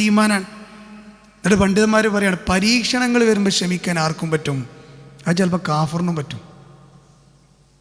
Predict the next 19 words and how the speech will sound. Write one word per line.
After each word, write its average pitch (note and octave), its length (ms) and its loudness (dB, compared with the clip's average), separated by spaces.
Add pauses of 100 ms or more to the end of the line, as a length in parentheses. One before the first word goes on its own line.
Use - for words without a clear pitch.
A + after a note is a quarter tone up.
(480)
ഏയ്, A#2+ 120 -2 (1200)
വന്നുപോയി, D3 560 0 (220)
ഇനി D3+ 180 -4
എന്താ D3 240 -4
ചെയ്യുക? C#3+ 260 -2 (440)
കാഫറിനും G#3 460 2
പറ്റും. G#3+ 220 -2 (1400)
പക്ഷെ C#3+ 240 -2
അതിന് G3+ 220 2
ഏറ്റവും A#3+ 320 0
നല്ല F#3 120 0 (100)
രൂപത്തിൽ A#3+ 400 2
ക്ഷമിക്കാൻ G#3+ 340 -2
ആർക്കേ G3+ 220 -2
കഴിയുള്ളൂ? F3 340 -4 (440)
വിശ്വാസിക്ക് C#3+ 480 -6
കഴിയുള്ളൂ. B2 320 -12 (580)
ഈ - 20 4 (100)
ക്ഷമ F3 280 0